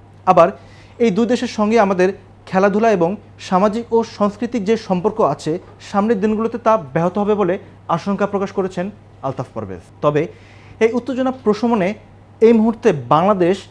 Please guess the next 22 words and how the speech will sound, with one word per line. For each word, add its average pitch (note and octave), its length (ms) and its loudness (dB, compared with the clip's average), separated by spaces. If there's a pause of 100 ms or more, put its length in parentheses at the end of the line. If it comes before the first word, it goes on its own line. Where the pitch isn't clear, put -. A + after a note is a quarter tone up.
(260)
আন্তর্জাতিক A3+ 600 0
ফোরামে F#3 260 0 (140)
গুরুত্বপূর্ণ A3 540 -2
ভূমিকা F3+ 260 -2
রাখতে E3 240 0
পারে E3+ 160 0
বলে F3 180 0
মনে F3 180 -2
করেন E3+ 220 0 (360)
দক্ষিণ F#3+ 280 2
পূর্ব G#3+ 220 -2 (180)
এশিয়ার F3+ 320 0 (180)
ইতিহাস A3 280 0 (100)
বিষয়ক G3+ 260 -2 (160)
এই F#3 80 2 (340)
গবেষক। A#2 360 -6 (680)
তিনি A3+ 180 -2 (100)
বলেন, E3+ 200 2 (800)
বাংলাদেশের G#3 420 0 (120)
উচিত F#3 240 -2 (440)
জাতিসংঘ G3 420 0 (120)
সহ F3+ 140 0